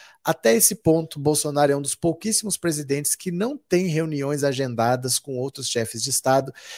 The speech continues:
exceto pelo presidente italiano, Sérgio Mattarella, que deve receber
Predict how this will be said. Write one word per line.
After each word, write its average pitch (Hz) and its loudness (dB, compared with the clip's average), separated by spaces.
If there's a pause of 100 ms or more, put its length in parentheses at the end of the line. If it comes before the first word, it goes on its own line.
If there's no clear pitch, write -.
exceto 156 6
pelo 151 2
presidente 139 -2
italiano, 135 2 (160)
Sérgio 139 6
Mattarella, 139 6 (380)
que 226 -2
deve 160 8
receber 143 2